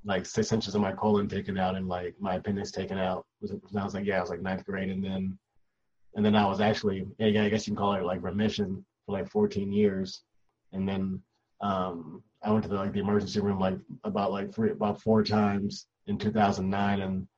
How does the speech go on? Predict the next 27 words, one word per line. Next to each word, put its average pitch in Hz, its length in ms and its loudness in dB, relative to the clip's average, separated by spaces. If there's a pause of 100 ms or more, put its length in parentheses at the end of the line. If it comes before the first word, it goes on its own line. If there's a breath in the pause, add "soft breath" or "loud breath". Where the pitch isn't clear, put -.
(400)
I 101 80 2
had, 98 220 4
like, 98 240 0
a 92 440 0
temporary 104 500 4
ostomy, 202 720 2 (460)
um, 95 580 -2 (640)
and 104 100 2
then 101 100 6
I 101 60 6
also 104 240 4
had, 95 300 2
um, 95 320 2
another 101 300 4
surgery 101 460 6
where 95 140 4
I 98 60 2
had 95 180 2
eighteen 107 360 2
inches 139 260 0
of 180 60 0
my 190 100 2
colon 196 360 -2
taken 202 280 -2
out 190 220 2
and, 95 220 -6 (200)
uh, 92 380 -4